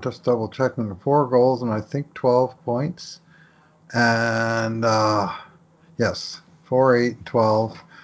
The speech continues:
And he has, uh, uh, but where he's impressed me the most is with the puck behind his own blue line,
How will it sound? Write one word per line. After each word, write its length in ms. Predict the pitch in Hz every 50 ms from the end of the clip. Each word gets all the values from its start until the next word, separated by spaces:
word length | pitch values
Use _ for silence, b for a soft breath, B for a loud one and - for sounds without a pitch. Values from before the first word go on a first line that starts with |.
| B B B B B -
And 420 | 120 117 113 113 110 110 107 107 -
he 320 | - 131 127 131 131 127 120
has, 640 | 117 123 127 120 120 123 117 113 110 104 - -
uh, 340 | 127 120 117 113 107 104 95 - - _ B B B B B B B B B B -
uh, 320 | 117 117 110 110 107 -
but 300 | - 131 127 117 - - _
where 360 | - 127 135 151 160 165 143
he's 220 | 147 147 139 127 -
impressed 480 | 135 123 120 - 139 139 135 - -
me 100 | 147 131
the 100 | 120 113
most 540 | 113 117 123 135 131 117 117 120 - - - b b b b b b b
is 400 | 123 123 117 110 101 - - -
with 280 | 117 135 160 160 - -
the 60 | 120
puck 400 | - - 131 131 123 - - - _ _
behind 380 | 120 110 117 127 131 131 123
his 120 | 117 107 123
own 220 | 120 117 113 110
blue 260 | 104 117 117 117 120
line, 380 | 117 107 101 98 95 92 87 90